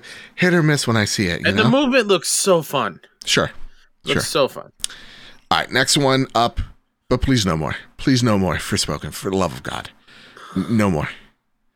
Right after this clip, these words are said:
Speaker 1: Show me when it's ready, or don't show me at all. Uh, Gundam Evolved, which is a multiplayer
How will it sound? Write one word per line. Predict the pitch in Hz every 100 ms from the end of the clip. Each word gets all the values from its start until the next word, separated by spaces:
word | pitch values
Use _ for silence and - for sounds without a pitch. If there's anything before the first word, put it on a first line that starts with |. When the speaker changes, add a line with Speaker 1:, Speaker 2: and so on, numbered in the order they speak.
| _ _
Speaker 1:
Show | - - - 131
me | 131 127
when | 127
it's | 117 -
ready, | 73 65 - - _ _ -
or | - -
don't | 95 -
show | -
me | 82 78
at |
all. | 73 65 - - - -
Uh, | 110 117 - -
Gundam | 165 185 190
Evolved, | 151 127 127 139 139
which | 123 117
is | 107
a |
multiplayer | 101 107 117 107 113 107 104 98